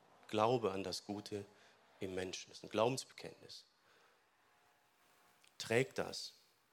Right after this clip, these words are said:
Ist das die Erklärung? Das Umfeld, also der Mensch als,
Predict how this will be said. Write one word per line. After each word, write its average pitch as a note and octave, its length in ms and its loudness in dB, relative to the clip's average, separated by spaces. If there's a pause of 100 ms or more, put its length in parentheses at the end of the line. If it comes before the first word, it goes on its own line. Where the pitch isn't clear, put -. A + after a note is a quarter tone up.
(220)
Ist - 260 -2
das B2+ 360 -2 (340)
die - 80 -8
Erklärung? F2 640 -6 (920)
Das - 360 0
Umfeld, D3 640 2
also G2+ 140 0
der G2 160 2
Mensch B2+ 560 4
als, - 440 2